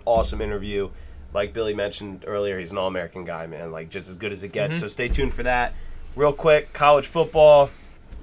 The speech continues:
Speaker 1: covering a few games of the weekend. Better than I expected.
Speaker 2: For sure. I kinda looked at the lineup, and I was like, "Ah, L S U, Auburn looks good. That's about it." But it,
Speaker 1: Former,
Speaker 2: it
Speaker 1: yeah,
Speaker 2: turned out well.
Speaker 1: right. Former, uh,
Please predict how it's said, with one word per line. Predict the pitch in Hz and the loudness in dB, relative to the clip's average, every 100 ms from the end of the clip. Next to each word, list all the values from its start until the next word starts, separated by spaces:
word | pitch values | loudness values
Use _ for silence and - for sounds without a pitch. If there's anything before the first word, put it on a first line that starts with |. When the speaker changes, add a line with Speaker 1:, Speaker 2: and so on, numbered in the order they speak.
| - - - | -16 -16 -2
Speaker 1:
covering | 156 139 131 | 0 2 0
a | |
few | - 147 | -4 -4
games | 135 135 113 | 0 0 -2
of | 110 | -6
the | |
weekend. | 117 117 131 127 135 | -6 -4 -2 0 4
Better | 202 240 | 4 6
than | 208 | 4
I | 170 | 4
expected. | 139 - 147 127 - 87 - - - | 2 -2 0 0 -2 -14 -16 -16 -2
Speaker 2:
For | 196 | 0
sure. | - 170 165 - - | 6 6 6 0 4
I | 175 190 | 8 8
kinda | 180 220 208 | 8 8 8
looked | 202 | 4
at | 175 | 2
the | 175 | 4
lineup, | 160 156 160 156 | 6 8 6 6
and | 147 | 6
I | |
was | 147 143 | 6 4
like, | 143 | 6
"Ah, | 180 175 | 10 10
L | 180 | 10
S | 175 170 | 4 4
U, | 147 | 6
Auburn | 147 143 | 6 4
looks | 139 - | 0 0
good. | 139 127 | -2 0
That's | 123 - | -2 0
about | 110 104 | -2 -2
it." | - - - - - - | -6 -16 -20 -20 -2 4
But | 139 | 6
it, | 139 | 4
Speaker 1:
Former, | 175 147 | 2 0
Speaker 2:
it | 147 | 4
Speaker 1:
yeah, | 131 | 4
Speaker 2:
turned | 135 | 4
out | 120 139 | 2 4
well. | 127 | 2
Speaker 1:
right. | 120 - | 2 -2
Former, | 151 156 151 143 | 2 4 6 4
uh, | 135 131 127 | 4 2 0